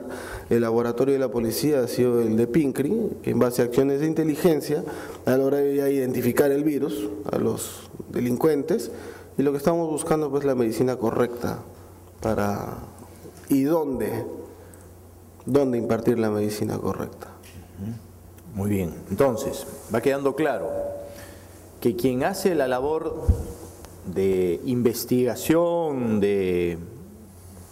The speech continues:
Speaker 2: laboratorio, vamos a decirlo así, evidentemente es la de pincri, ¿cierto?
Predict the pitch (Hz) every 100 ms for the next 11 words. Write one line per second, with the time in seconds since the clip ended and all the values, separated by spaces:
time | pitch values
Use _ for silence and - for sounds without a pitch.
0 | - - 101 120 120 117 185 185 135 120
1 | 117 110 110 127 120 117 147 196 - -
2 | - - - - - - 226 220 233 226
3 | 226 190 185 151 139 95 - - - -
4 | - - - - 131 131 202 254 -